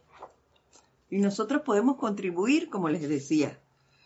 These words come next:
con esta limpieza desde el confort de nuestras casas. No tenemos que ir a,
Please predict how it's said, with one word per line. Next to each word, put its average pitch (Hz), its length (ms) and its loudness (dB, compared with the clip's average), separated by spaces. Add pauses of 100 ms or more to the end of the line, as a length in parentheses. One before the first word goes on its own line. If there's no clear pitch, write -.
(220)
con 160 200 -4
esta 165 260 0
limpieza 175 920 0
desde 294 580 4
el 302 140 0
confort 220 640 0 (760)
de 165 140 0
nuestras 139 580 -4
casas. - 640 -14 (720)
No 156 100 -4
tenemos 233 400 0
que 180 140 0
ir 185 280 2
a, 165 300 0